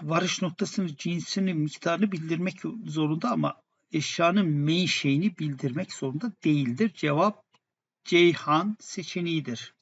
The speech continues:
Son sorumuz arkadaşlar, taşımacının taşıt belgesinde kayıtlı her taşıtı için ayrı düzenlenen ve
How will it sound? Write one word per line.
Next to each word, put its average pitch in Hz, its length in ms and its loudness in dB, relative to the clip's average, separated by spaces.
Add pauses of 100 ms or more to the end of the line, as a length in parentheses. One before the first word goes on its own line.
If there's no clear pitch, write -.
(1160)
Son 226 240 12
sorumuz 220 720 6
arkadaşlar, 185 600 0
taşımacının 185 880 0
taşıt - 640 -10
belgesinde 151 880 0 (440)
kayıtlı 160 480 2
her 208 300 6
taşıtı - 520 -4
için 202 400 2 (560)
ayrı 196 460 8
düzenlenen 202 720 6
ve 160 40 0